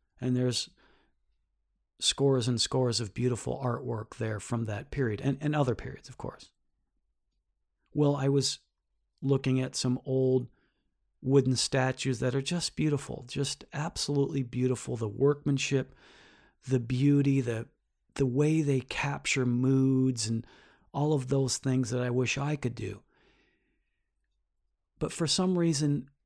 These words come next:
as I was looking at this, a-, a-, at least a few wooden statues,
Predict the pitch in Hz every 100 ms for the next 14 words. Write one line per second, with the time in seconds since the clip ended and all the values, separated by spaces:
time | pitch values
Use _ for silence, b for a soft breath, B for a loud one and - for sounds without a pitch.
0 | _ _ _ - 139 127 135 131 - 147
1 | 143 139 131 135 120 - - _ _ _
2 | - 143 160 - 175 185 196 - 185 -
3 | 196 151 127 - _ - 139 127 160 156
4 | 151 135 - 131 135 - - - -